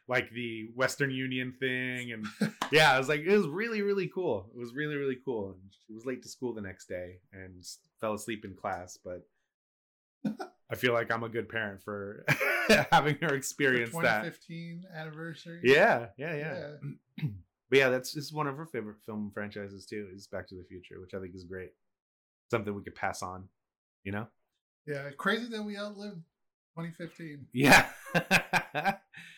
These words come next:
Speaker 1: Oh, man. So
Speaker 2: I mean, I
Speaker 1: that's
Speaker 2: mean, they did say when, like, at least of all the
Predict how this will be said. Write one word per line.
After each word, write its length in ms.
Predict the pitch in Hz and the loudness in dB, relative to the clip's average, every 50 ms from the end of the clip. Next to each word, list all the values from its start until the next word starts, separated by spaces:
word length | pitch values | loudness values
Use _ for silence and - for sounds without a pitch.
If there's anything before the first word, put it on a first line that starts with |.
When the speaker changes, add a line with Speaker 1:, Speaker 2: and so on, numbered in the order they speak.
| - - _ _ _ | -20 -20 _ _ _
Speaker 1:
Oh, 240 | 107 120 123 117 110 | -6 -4 -2 -2 -2
man. 400 | 101 104 113 120 113 107 98 95 - | -4 -4 -4 -4 -4 -4 -6 -8 -2
So 100 | - - | 0 4
Speaker 2:
I 40 | 135 | 6
mean, 80 | 135 - | 6 6
I 40 | 247 | 6
Speaker 1:
that's 120 | 240 226 | 4 2
Speaker 2:
mean, 100 | 233 226 | 0 0
they 100 | 220 226 | 0 -2
did 280 | 208 - 262 285 - - | 0 -2 -2 -4 -4 -4
say 360 | - 233 233 226 214 196 185 | -6 -4 -4 -4 -4 -4 -4
when, 360 | 175 160 170 170 165 165 170 - - | -4 -4 -4 -4 -6 -8 -12 -14 -12
like, 260 | 180 170 160 156 - - - | -10 -8 -8 -8 -10 -12 -10
at 60 | 165 | -8
least 200 | 165 170 165 - | -8 -8 -8 -10
of 100 | 165 147 | -10 -8
all 200 | 151 156 151 151 | -8 -8 -6 -8
the 140 | 147 139 131 | -10 -12 -14